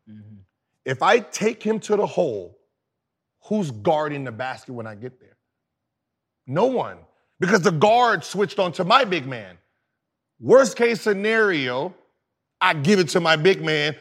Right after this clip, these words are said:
Speaker 2: for
Speaker 1: Yeah.
Speaker 2: the easy dump off.
Speaker 1: Yeah.
Speaker 2: Other than that, it's a foot race at the rim
Speaker 1: Rim.
Speaker 2: between me and the big
Speaker 1: Big.
Speaker 2: because they don't have a, anybody back there to
Speaker 1: Back
Speaker 2: guard
Speaker 1: there,
Speaker 2: it.
Speaker 1: yep.
Speaker 2: So the best play is me taking advantage of this big.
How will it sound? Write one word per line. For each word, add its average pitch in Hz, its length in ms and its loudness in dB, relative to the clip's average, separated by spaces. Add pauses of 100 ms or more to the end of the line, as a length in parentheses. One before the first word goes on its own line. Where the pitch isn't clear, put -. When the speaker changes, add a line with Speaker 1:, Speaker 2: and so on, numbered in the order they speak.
(160)
Speaker 2:
for 170 140 0
Speaker 1:
Yeah. 170 60 -2
Speaker 2:
the 165 100 -4
easy 160 220 -4
dump 165 240 2
off. 117 280 -2 (160)
Speaker 1:
Yeah. 127 180 -14 (140)
Speaker 2:
Other 262 280 4
than 220 160 0
that, 277 260 2 (220)
it's 220 160 0
a 202 80 0
foot 294 320 0
race 220 340 -2 (260)
at 208 180 0
the 214 80 2
rim 202 280 -2
Speaker 1:
Rim. 185 100 -2
Speaker 2:
between 190 280 -2
me 208 120 0
and 202 100 -4
the 190 60 -2
big 185 340 2
Speaker 1:
Big. 120 280 -12
Speaker 2:
because 160 260 0
they 180 80 2
don't 165 100 -4
have 156 160 -4
a, 139 180 -8
anybody 143 360 -6
back 131 260 -8
there 131 80 -10
to 117 80 -12
Speaker 1:
Back 110 60 -14
Speaker 2:
guard 117 240 -8
Speaker 1:
there, 98 60 -20
Speaker 2:
it. 110 40 -18
Speaker 1:
yep. 131 100 -14
Speaker 2:
So 226 160 4
the 165 160 0
best 147 520 0
play 190 380 -4 (180)
is 208 420 -2
me 160 500 -4 (240)
taking 165 300 -2
advantage 135 320 -8
of 120 80 -10
this 113 160 -12
big. 95 320 -16